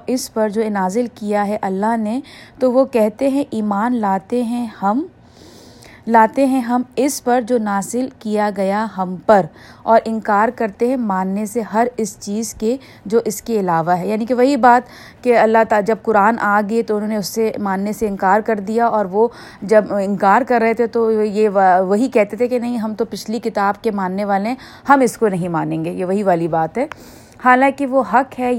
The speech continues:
جو تصدیق کرتا ہے اس کتاب کی جو ان کے پاس موجود ہے۔ جیسے کہ میں آپ کو پہلے بتا چکی ہوں کہ پہلی کتابوں میں قرآن، آ،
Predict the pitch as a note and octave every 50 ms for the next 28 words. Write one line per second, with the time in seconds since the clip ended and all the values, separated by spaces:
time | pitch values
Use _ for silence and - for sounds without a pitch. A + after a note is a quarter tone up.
0 | A3+ A3+ - - F3+ G#3+ A3+ A3 A3 - G3+ F3+ E3 D#3+ F#3+ G#3+ A#3+ A#3 - -
1 | G#3+ F#3+ - - A3 G#3+ G#3 A3 A3 - - A#3 A3 - - G#3+ G3+ - G3 F#3
2 | F#3+ G#3 G3 - - A3+ G3 G#3 G#3 - G3+ G3 F#3 G#3+ G#3 G#3 - G3+ G3 A3+
3 | B3 A#3+ G#3+ F3+ F3 F3 D#3+ F3+ F3+ F3+ D#3+ E3+ D#3+ D#3 - - - - - -
4 | - A3+ G#3+ C4 - B3 B3 A#3 A3 G#3+ B3+ A#3 A#3 A3 G#3+ A3+ A3+ A3+ G#3+ G#3
5 | G#3 G3+ G#3 G#3 A3+ G3+ G3 A3 A#3+ B3 A3 - A#3+ A#3 - A3 G3 F#3+ A3 G#3+
6 | - A3 G#3 - G3 F#3 E3+ G3+ G#3+ G#3+ A#3 D4+ - - - - - - - -
7 | - - A#3+ A3 A3 G#3+ G#3 G#3+ G#3+ A3 A3 G#3+ - G#3 G#3 G3+ G3